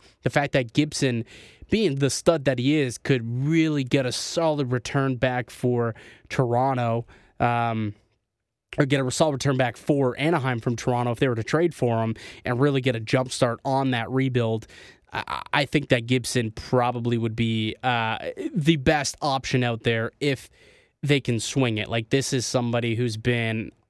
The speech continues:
arguably one of the best goaltenders in the league, uh, since he came in back in twenty thirteen fourteen. Like, he, he, funny enough, pushed Freddie Anderson out of Anaheim, and if he can come in and push Anderson out of Toronto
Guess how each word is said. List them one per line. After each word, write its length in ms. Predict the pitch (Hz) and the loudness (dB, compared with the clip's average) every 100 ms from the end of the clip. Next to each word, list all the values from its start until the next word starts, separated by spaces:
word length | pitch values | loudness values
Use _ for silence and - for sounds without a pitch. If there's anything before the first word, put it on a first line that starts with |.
| _ _ - | _ _ 0
arguably 540 | 156 147 139 131 127 | 2 2 0 2 2
one 140 | 123 123 | 2 0
of 60 | |
the 40 | 117 | 0
best 340 | 127 123 - | 0 0 -2
goaltenders 500 | 123 120 - 120 113 | -2 -2 0 -2 0
in 80 | 113 | -2
the 60 | |
league, 420 | 113 120 117 113 - - - _ - | 0 0 -2 -4 -8 -20 -20 _ -4
uh, 200 | 113 113 | -2 -2
since 340 | - 143 127 | -2 -2 0
he 160 | - 123 | -2 -2
came 320 | - 135 123 | 0 0 0
in 180 | 123 113 | -2 0
back 240 | 117 113 | 0 0
in 60 | 117 | -4
twenty 240 | - 123 | 0 0
thirteen 460 | 110 120 110 120 107 | 0 -2 -2 -4 -2
fourteen. 420 | 120 107 123 113 | -2 0 -2 -2
Like, 160 | 113 - | -4 -2
he, 320 | 143 143 131 - - _ | 0 0 -4 -10 -20 _
he, 80 | 147 156 | 0 4
funny 300 | 147 147 139 | 4 4 2
enough, 280 | 139 - - | 0 -2 2
pushed 380 | 151 147 - - | 2 2 -6 -14
Freddie 400 | - 139 143 143 | -2 0 2 0
Anderson 400 | 151 143 - 117 - | 0 -2 -2 -6 -2
out 180 | 135 135 | -2 0
of 120 | 131 | 0
Anaheim, 540 | 143 135 127 123 117 - - - | 0 0 0 0 -4 -6 -18 -2
and 80 | 123 | 0
if 60 | |
he 80 | 143 | 0
can 160 | 139 135 | -2 0
come 160 | 143 | 2
in 100 | 143 | 2
and 140 | 131 - | 0 0
push 320 | - 143 - | 2 2 2
Anderson 520 | 135 139 147 131 113 - | 0 0 0 0 -2 -2
out 160 | 131 | -2
of 120 | 120 | -2
Toronto 680 | - 123 131 156 151 131 127 | -2 0 2 2 0 0 -2